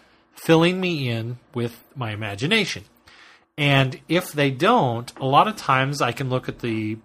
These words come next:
box art, or I can look at the, back when, uh, Doctor Who magazine was doing the little two panel,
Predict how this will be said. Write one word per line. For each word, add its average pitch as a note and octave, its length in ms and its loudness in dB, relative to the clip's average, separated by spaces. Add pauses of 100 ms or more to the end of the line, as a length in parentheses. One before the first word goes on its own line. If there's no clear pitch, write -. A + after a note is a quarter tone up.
(120)
box B2 320 2
art, A#2+ 300 0 (140)
or A#2+ 160 0
I A#2 80 -2
can A#2 180 -10
look A#2+ 180 -6
at A#2 140 -10
the, A#2 320 -4
back B2 300 -4
when, A2+ 320 -8
uh, A2 220 -4
Doctor A#2+ 420 -8
Who A#2+ 80 -4
magazine A#2+ 340 -6
was G#2+ 140 -8
doing A#2+ 280 -4
the A#2 80 -6
little A2+ 360 -4
two C#3 160 -2
panel, A#2+ 420 -2